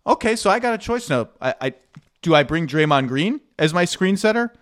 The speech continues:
and let Anthony Davis be off the ball? But, but he's guarding Andrew Wiggins, who's kind of a good shooter, and we can put Andrew Wiggins, like, up high on the arc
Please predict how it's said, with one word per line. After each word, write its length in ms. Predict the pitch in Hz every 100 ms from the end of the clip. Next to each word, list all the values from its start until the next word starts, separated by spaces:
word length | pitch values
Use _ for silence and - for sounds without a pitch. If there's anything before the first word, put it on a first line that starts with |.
| _ _ _
and 420 | 151 151 143 131 -
let 220 | 135 156
Anthony 340 | 165 156 156 147
Davis 360 | 139 151 156
be 160 | - 139
off 280 | 131 139 -
the 80 | 123
ball? 440 | 120 135 165 -
But, 460 | 220 214 147 - _ _ _ _ _ _ _
but 420 | - 226 127 - _ _ _ _ _ _
he's 220 | _ 131
guarding 320 | 131 277 277 202
Andrew 220 | 151 143
Wiggins, 320 | 170 147 120
who's 140 | 123
kind 260 | - 196 277
of 80 | 156
a 40 |
good 220 | 123 139
shooter, 480 | - 147 131 110 104 _ -
and 100 | 139
we 100 | 170
can 120 | 196
put 160 | 214 208
Andrew 300 | 190 175 156
Wiggins, 400 | 156 160 147 139
like, 260 | 123 120 _ 143
up 160 | 151
high 280 | - 147 147
on 200 | 135 120
the 80 | 107
arc 420 | 143 131 120